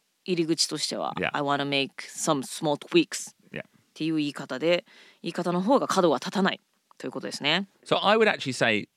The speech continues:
Speaker 2: learning this word is important. I think if you're working in business in English, knowing the word tweak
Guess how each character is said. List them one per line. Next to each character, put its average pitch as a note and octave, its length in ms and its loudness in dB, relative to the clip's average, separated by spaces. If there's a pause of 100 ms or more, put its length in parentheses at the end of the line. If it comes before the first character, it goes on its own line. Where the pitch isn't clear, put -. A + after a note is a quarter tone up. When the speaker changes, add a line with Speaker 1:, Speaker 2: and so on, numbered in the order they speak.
(100)
Speaker 2:
learning D#3 480 4
this A2 220 -2
word D#2+ 320 2 (120)
is F#2+ 200 0
important. F2 580 -8 (180)
I G#2 160 2
think F2 240 -6
if - 120 -8
you're G2 100 0
working C3+ 380 2
in A#2+ 80 -4
business G2+ 460 0
in G2+ 160 -4
English, - 680 -6 (560)
knowing B2+ 420 2
the B2 80 0
word A2 380 4
tweak - 580 -6